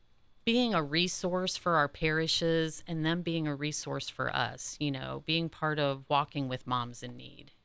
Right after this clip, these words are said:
you know, um, being that pregnancy center resource, um, when a woman in a church family, um, has the need for those services. Um, having the opportunity to speak, um,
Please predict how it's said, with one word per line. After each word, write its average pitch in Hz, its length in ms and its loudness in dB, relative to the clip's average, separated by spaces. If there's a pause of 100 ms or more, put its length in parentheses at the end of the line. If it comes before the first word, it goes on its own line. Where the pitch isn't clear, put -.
(120)
you 151 120 -4
know, 131 640 -4
um, 131 460 -6
being 165 300 2
that 139 260 0
pregnancy 156 500 -2
center 139 400 0
resource, 139 840 -6 (100)
um, 135 420 -8 (560)
when 143 540 2
a 143 80 0
woman 139 720 0
in 143 140 0
a 131 60 2
church - 400 -2
family, 131 680 -2 (140)
um, 127 380 -10
has 139 380 -4
the 139 100 -2
need 135 280 0
for - 240 -8
those 139 220 -4
services. 135 800 -6 (560)
Um, 143 360 0
having 233 320 -2
the 208 140 2
opportunity 147 880 0
to 131 420 -10
speak, - 680 -4 (220)
um, 131 280 -6